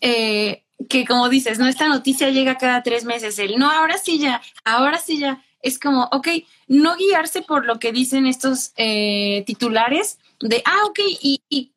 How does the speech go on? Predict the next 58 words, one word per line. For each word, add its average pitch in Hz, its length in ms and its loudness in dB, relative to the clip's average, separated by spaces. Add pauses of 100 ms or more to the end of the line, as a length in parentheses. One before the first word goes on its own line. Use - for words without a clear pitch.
compartir 262 500 0
sin 349 220 -4
leer, 262 240 0
porque 285 240 -2
muchas 285 340 2
veces 320 320 -2
incluso 277 480 0
dentro 294 260 2
del 254 140 0
cuerpo 262 260 -2
de 262 100 2
las 214 160 -2
mismas 262 260 -4
noticias 240 400 -4
dice, 226 260 -4 (240)
"Realmente 285 500 2
no", 254 320 2 (420)
pero 262 180 2
nos 277 380 4
quedamos 277 460 0
con 294 140 2
lo 254 100 2
que 226 100 -4
nos 208 180 -2
dicen, 220 360 -4
¿no? 233 120 2
Entonces 240 440 0
realmente 247 380 2
creo 240 140 -2
que, 247 240 -2 (320)
eh, 240 200 0
algo 269 240 4
muy 285 160 6
importante 247 560 2
es, 240 120 -4
como 233 220 0
dices, 240 460 0 (260)
seguir, 311 540 0 (100)
eh, 339 220 0
y 294 100 4
poner - 420 -2
el 285 100 2
dedo 269 200 4
sobre 247 220 0
el 214 80 -2
renglón, 220 320 -2
porque 247 220 0
si 247 140 0
no, 247 140 4
de 277 80 4
otra 277 180 0
forma 277 300 4
nos 240 180 0
siguen 240 260 -2
diciendo 233 320 -4
a 226 80 2
todos, 214 440 -2
eh, 196 340 -2